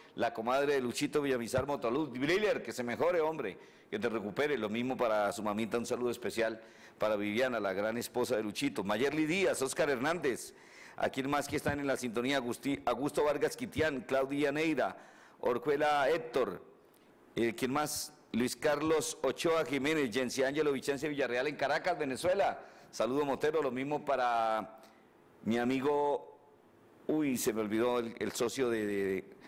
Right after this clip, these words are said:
de Jensi Vicenzi. A Sandra Ayala, a Fabio Méndez, a Lidio Mantilla, presidente de los Renegados, a Luis Carlos Ochoa Jiménez, también para Diego Forero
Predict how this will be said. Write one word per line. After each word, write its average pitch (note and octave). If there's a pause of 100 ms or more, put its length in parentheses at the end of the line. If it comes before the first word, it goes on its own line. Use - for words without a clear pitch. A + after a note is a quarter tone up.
(260)
de G#2
Jensi G#2+
Vicenzi. G2+ (360)
A G#2+
Sandra C#3
Ayala, D3
a -
Fabio C#3
Méndez, C3+
a G2+
Lidio A#2+
Mantilla, B2
presidente G#2+
de B2+
los A2
Renegados, A2 (340)
a G#2+
Luis A#2
Carlos C3
Ochoa C3+
Jiménez, C3 (420)
también B2
para C3
Diego C3
Forero C3